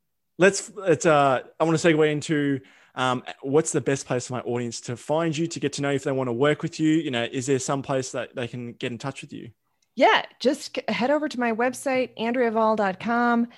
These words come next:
Speaker 2: and I've got my blog there. I've got my, you know, information about all the things that I'm, I'm doing, and I have a little bit of my comedy there too. So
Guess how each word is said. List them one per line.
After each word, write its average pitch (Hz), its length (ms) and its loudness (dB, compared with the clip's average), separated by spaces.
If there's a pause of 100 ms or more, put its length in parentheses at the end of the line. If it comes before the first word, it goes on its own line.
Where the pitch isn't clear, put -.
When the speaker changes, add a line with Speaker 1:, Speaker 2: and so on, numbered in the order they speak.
(260)
Speaker 2:
and 180 460 2
I've 170 160 -2
got 202 200 -2
my 175 120 -2
blog 285 380 -2
there. 247 420 0
I've 180 120 -4
got 180 340 0
my, 170 480 -2
you 190 140 -2
know, 156 340 0
information 220 600 -6
about 175 420 -4 (640)
all 226 160 -2
the 220 100 -4
things 220 360 -4
that 185 160 0
I'm, 165 360 -2
I'm 165 200 -6
doing, 285 380 -4
and 320 500 -4 (100)
I 233 100 -4
have 233 420 -4
a 208 40 -6
little 202 200 -6
bit 196 120 -8
of 185 40 -8
my 175 100 -8
comedy 214 380 -12
there 151 200 -12
too. 208 280 -18
So - 300 -18